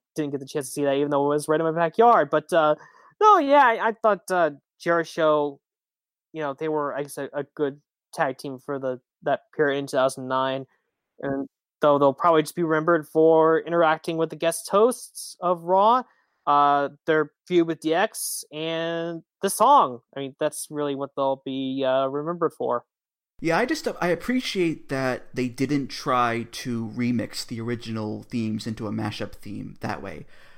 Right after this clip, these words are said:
Speaker 2: Like,
Speaker 1: Right.
Speaker 2: like they didn't have the shouty, loud metal of Break the Walls Down with Adam Warnoff mixed in with the southern bluesy rock of Crank It Up by Brand New Sin, 'cause I think those songs by themselves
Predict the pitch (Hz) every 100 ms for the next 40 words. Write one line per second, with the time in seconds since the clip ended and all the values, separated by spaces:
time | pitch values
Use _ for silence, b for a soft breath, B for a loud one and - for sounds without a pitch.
0 | b b 131 190 160 139 139 180 165 143
1 | 135 127 117 117 - - 123 120 120 117
2 | 110 b b - 117 113 113 107 110 107
3 | 104 107 107 107 - 110 107 117 110 110
4 | - 123 107 107 107 110 113 107 107 117
5 | 117 110 104 - b b b - 135 135
6 | - 135 127 120 113 113 107 - - 113
7 | - - 123 117 117 110 117 120 113 113
8 | 107 113 113 - - 110 107 - - 120
9 | 117 110 87 - - 110 101 101 104 b
10 | - 113 107 101 - 120 113 B B B
11 | 131 170 208 175 139 139 139 - 127 120
12 | 120 - 113 107 110 - 127 113 110 110